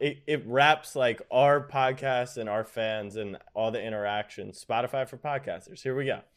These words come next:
"On January fourth, you release your first episode of the year. N F L playoffs are set. Who is winning it all? That's gotta feel good," is what Spotify, like, comment. You know, they're, that didn't feel good.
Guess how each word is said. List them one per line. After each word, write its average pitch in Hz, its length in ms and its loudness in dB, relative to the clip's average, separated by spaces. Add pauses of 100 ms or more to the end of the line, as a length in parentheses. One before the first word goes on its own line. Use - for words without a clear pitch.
(520)
"On 127 100 -4
January 170 560 4
fourth, 156 400 0
you 135 80 -6
release 123 300 -2
your 117 100 -8
first 135 340 -2
episode 135 460 -2
of 117 80 -6
the 110 80 -6
year. 135 560 -2 (720)
N 156 140 4
F 196 160 2
L 175 180 4
playoffs 165 420 4
are 139 60 0
set. 135 540 0
Who 156 160 2
is 151 160 0
winning 139 380 0
it - 60 -4
all? 110 440 -2 (200)
That's 151 280 4
gotta 104 260 0
feel 107 320 -4
good," 101 420 -4
is 113 160 -6
what 120 200 0
Spotify, 110 580 -2
like, 95 160 -4
comment. 110 480 -4
You 127 80 -6
know, 101 140 -4
they're, 101 180 -6 (520)
that 208 200 8
didn't 233 200 6
feel 113 220 0
good. 85 260 -10